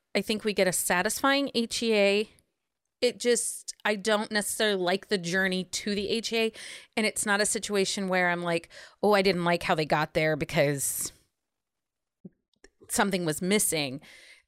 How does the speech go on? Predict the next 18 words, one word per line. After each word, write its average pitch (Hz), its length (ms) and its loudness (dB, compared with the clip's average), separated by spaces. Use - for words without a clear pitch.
This 190 300 2
is 185 120 -4
a 185 60 0
situation 175 720 -2
where 170 480 0
I 196 260 -6
just 196 420 2
didn't, 180 360 -4
the 220 180 0
angst 180 380 0
made 175 180 -2
it - 100 0
harder. 156 600 -2
It 202 100 -2
made 202 160 0
it 214 120 0
a 196 40 -2
much 190 480 -6